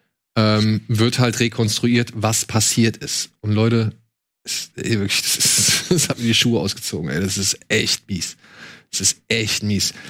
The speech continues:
Da sind irgendwie zweihundert, weiß ich nicht, dreihundert Studenten oder Schüler an Bord gewesen, die halt zu einer Insel wollten und so. Und es wird halt rekonstruiert, wann das Unglück passiert ist.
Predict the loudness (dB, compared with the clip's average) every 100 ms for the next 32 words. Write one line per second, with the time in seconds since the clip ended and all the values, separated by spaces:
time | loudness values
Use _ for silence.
0 | -14 -2 2 2 4 4 4 2 2 2
1 | 4 4 4 4 4 2 0 -4 -2 -2
2 | 2 4 4 4 4 0 -2 0 2 4
3 | 4 4 2 0 -2 0 2 2 2 0
4 | 2 4 2 2 2 4 2 2 2 2
5 | 2 2 0 2 2 0 -2 -8 _ _
6 | 0 4 4 2 -6 -4 2 4 4 4
7 | 4 2 2 0 0 2 2 2 2 -2
8 | -12 -20 _ _ 2 4 4 0 -6 _
9 | _ _ -2 2 2 2 2 0 0 0
10 | 0 2 2 2 0 -6 0 2 4 2
11 | 2 2 2 2 0 2 2 0 -8